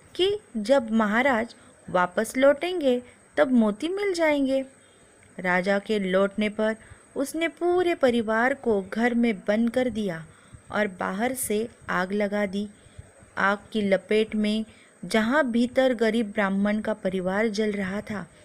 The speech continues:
वही बाहर कटार से वह अपना मांस काट-काट कर फेंक रहा था और कहता जा रहा था,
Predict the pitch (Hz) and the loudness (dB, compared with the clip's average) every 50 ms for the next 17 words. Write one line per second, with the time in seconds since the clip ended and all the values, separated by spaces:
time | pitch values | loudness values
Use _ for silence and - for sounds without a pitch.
0 | - _ _ - - - - - - - - 202 233 233 240 277 330 339 262 233 | -20 _ _ -20 -20 -20 -20 -20 -20 -14 0 2 4 4 4 4 0 0 2 2
1 | 233 226 220 214 226 233 240 247 240 - - - - - - - - - _ _ | 2 2 4 4 2 2 2 0 -2 -10 -20 -20 -20 -20 -20 -20 -20 -20 _ _
2 | - _ _ _ _ - 226 208 214 226 220 220 233 254 254 - - - - - | -20 _ _ _ _ 0 0 2 2 2 2 2 2 0 0 -2 -4 -2 0 2
3 | 240 226 226 247 262 - - - - - _ _ - 214 226 220 240 269 302 - | 2 4 2 0 -2 -8 -14 -20 -20 -20 _ _ 0 2 2 4 4 2 2 0
4 | - 226 226 - 220 220 226 226 226 208 196 196 196 208 214 226 220 - - - | -2 -4 -2 -2 -2 0 2 2 2 2 0 0 0 0 0 -2 -4 -6 -10 -12
5 | - - 226 226 254 294 302 294 - - - 240 226 214 208 - - - 220 220 | -12 -10 -8 -6 -6 -6 -6 -8 -6 -4 -2 -2 -2 -2 -4 -6 -10 -6 -6 -4
6 | 214 208 208 - - - - 214 247 240 254 226 208 196 180 185 190 - - 175 | -4 -6 -8 -12 -12 -4 -2 -2 0 0 -2 -6 -6 -4 -6 -6 -8 -8 -10 -12
7 | 175 165 - - - - - - - - - - - - 202 208 220 214 - - | -14 -14 -16 -20 -20 -20 -20 -20 -20 -20 -20 -16 -6 -2 0 0 0 -2 -4 -6
8 | - 214 220 247 254 - 302 302 262 247 233 226 220 214 202 196 208 220 - - | -4 -2 -2 0 0 0 0 0 0 0 -2 -2 -2 -2 -2 -2 -4 -4 -4 -4
9 | 202 190 180 180 | -6 -6 -6 -8